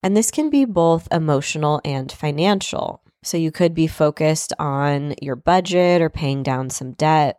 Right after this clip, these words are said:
but you may also be reflecting on your emotional commitments, obligations, and expectations in your close relationships. And it's also possible that some deep and vulnerable conversations take place.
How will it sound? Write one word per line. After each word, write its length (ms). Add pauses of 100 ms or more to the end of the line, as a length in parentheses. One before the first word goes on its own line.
(140)
but 140
you 100
may 220
also 400
be 200
reflecting 760
on 400
your 480
emotional 680
commitments, 1000
obligations, 1040
and 180
expectations 1080
in 140
your 140
close 400
relationships. 1200 (120)
And 100
it's 140
also 320
possible 600
that 180
some 180
deep 500
and 160
vulnerable 500
conversations 1120
take 280
place. 640